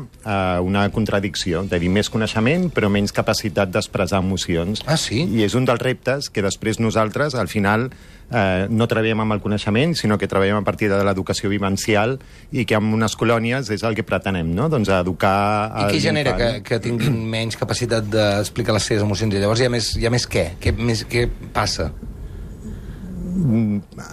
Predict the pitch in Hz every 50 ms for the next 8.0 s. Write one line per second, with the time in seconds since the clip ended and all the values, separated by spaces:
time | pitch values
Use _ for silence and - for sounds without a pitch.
0 | - - - 123 127 135 123 120 113 139 135 120 113 120 127 - - - 147 127
1 | 107 123 156 190 170 156 139 143 139 120 113 110 110 110 120 120 107 139 117 131
2 | 123 131 131 131 135 139 131 104 131 120 117 120 120 120 131 135 127 120 117 113
3 | 113 107 95 113 110 110 101 - 139 123 120 110 110 113 117 117 117 113 - 151
4 | 127 120 101 - - - 104 107 87 92 113 113 113 107 117 113 113 113 - -
5 | 113 107 113 113 113 113 113 113 113 113 110 92 85 113 101 - 131 120 107 -
6 | - - - 107 107 110 110 110 110 101 92 104 98 95 95 95 95 95 98 95
7 | 82 - 104 107 104 - - - 120 113 110 110 113 110 107 110 107 87 104 101